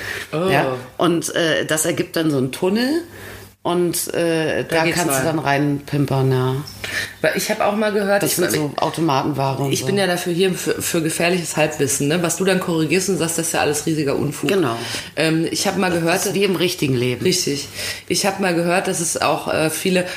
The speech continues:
Speaker 1: man erzählt's jetzt immer über so Fernfahrer, ist eigentlich auch gemein, aber, äh, dass es da viele gibt, die
Speaker 2: Die sind
Speaker 1: haben
Speaker 2: halt
Speaker 1: eine,
Speaker 2: oft allein auch, ne?
Speaker 1: die haben eine Thermoskanne voller Met. <laughs>
Speaker 2: Ja, das, ähm,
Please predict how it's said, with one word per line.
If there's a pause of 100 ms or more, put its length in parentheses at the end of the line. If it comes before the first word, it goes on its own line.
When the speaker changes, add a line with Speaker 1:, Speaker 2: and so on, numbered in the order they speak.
Speaker 1:
man
erzählt's
jetzt
immer
über
so
Fernfahrer,
ist
eigentlich
auch
gemein, (400)
aber,
äh,
dass
es
da
viele
gibt,
die
Speaker 2:
Die
sind
Speaker 1:
haben
Speaker 2:
halt
Speaker 1:
eine,
Speaker 2:
oft
allein
auch,
ne?
Speaker 1:
die
haben
eine
Thermoskanne
voller
Met. (120)
<laughs>
Speaker 2:
Ja,
das,
ähm,